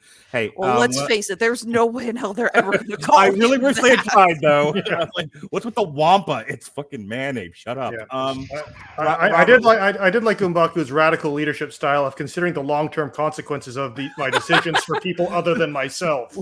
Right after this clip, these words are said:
Speaker 1: <laughs> They're, they're very, I mean, I don't know. Everyone was thinking of it. No one wants to say it out loud. It's like, why is the man the only one thinking through this problem? What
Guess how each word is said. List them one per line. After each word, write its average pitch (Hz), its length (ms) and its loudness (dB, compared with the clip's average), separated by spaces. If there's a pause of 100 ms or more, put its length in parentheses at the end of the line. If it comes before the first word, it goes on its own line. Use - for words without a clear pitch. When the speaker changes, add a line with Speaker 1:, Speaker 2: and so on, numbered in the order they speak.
(120)
Speaker 1:
<laughs> - 160 -20
They're, 190 220 2
they're 202 200 -2
very, 196 360 -2
I 180 180 -6
mean, 202 320 -8
I 180 140 0
don't 175 80 0
know. 170 100 -2
Everyone 202 360 -2
was 202 140 -6
thinking 165 300 -6
of 135 80 -10
it. 131 80 -16
No 143 140 -6
one 151 100 -10
wants 151 180 -10
to 139 60 -16
say 151 180 -4
it 139 100 -4
out 139 200 -2
loud. 147 220 -2
It's 127 100 -8
like, 131 120 -10 (140)
why 127 180 -4
is 175 180 -4
the 151 80 -10
man 131 400 -6
the 117 80 -8
only 117 220 -10
one 120 220 -8
thinking 120 300 -10
through 117 220 -10
this 107 180 -14
problem? 85 520 -14 (240)
What 180 140 -8